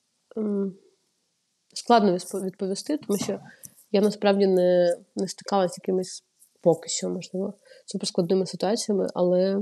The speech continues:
е, бюрократії тут більше. Е, і це не, це особливість, а не, е, як це кажуть, е,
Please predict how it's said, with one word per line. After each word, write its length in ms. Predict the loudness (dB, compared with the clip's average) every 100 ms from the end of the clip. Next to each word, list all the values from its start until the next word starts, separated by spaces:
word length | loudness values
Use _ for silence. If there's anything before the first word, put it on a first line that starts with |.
| -6 _ -20 _ -20 -20 -20 _ _ _ -4
е, 340 | -2 0 0
бюрократії 600 | 2 4 6 4 4 2
тут 100 | 0
більше. 480 | 2 2 0 -2 -6 -10 _ -20 _ _ _ _ _ _ _ _ _ _ _ _ _ _ _ -20 _ _ 0
Е, 640 | 4 4 4 2 0 -2 -8 -14 _ 0
і 260 | 2 2 -2
це 360 | 0 4 4
не, 580 | 4 4 4 4 2 -2 -8 _ _ _ _ _ _ _
це 140 | 4 4
особливість, 720 | 4 2 2 2 2 -2 -6
а 100 | -2
не, 580 | -2 0 0 0 0 -2 _ _ -20 _ _ _ _ _ _ _ _ _ _ _ _ _
е, 580 | -2 0 0 0 0 -2 -6 _ _ _ _ _ _ _ _ _ _ _ _ -6
як 200 | -4 -4
це 120 | -8
кажуть, 480 | -6 -4 -6 -12 -10
е, 140 | -8